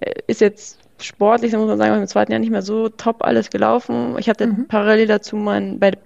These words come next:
Speaker 1: Bachelor, äh, abgeschlossen. Und es war dann so die, äh, schon immer die klare Entscheidung so, ich muss irgendwie beruflich das zweite Standbein neben dem Fußball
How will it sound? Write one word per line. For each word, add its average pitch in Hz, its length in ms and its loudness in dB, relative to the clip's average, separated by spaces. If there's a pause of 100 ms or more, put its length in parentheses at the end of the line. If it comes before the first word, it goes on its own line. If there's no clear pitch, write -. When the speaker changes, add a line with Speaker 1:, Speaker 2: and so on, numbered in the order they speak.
Speaker 1:
Bachelor, 233 480 0 (180)
äh, - 100 -4
abgeschlossen. 233 1080 -2 (580)
Und 214 480 2
es - 140 -2
war 208 120 4
dann 208 260 2
so 220 120 0
die, 208 180 0
äh, - 360 -2 (460)
schon 233 220 -2
immer 233 180 2
die 202 100 -2
klare 214 720 0 (200)
Entscheidung 214 420 0
so, 208 120 0
ich 214 300 -4
muss 214 220 -8
irgendwie - 180 -4
beruflich 214 380 -2
das - 160 -10
zweite 202 320 -2
Standbein 220 720 -2 (100)
neben 220 340 0
dem 208 120 -4
Fußball 214 640 -2